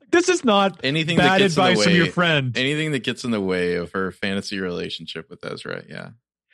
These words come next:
Speaker 1: "How dare you suggest that I can't have every single goddamn thing I wanna have?"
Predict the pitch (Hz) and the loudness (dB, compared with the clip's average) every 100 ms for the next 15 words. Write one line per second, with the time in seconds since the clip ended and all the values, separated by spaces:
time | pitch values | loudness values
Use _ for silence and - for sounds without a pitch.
0 | - - 240 196 196 165 165 165 139 143 | -12 -2 -2 2 2 4 2 0 -2 -2
1 | 131 139 139 - 160 131 143 131 - 160 | -2 -2 -2 0 -2 0 -2 -4 -4 -2
2 | 151 - 151 139 117 151 143 139 175 - | -2 -2 -2 -2 0 0 0 0 0 0
3 | 175 165 147 147 143 156 139 135 117 | 0 2 2 2 0 0 0 0 -2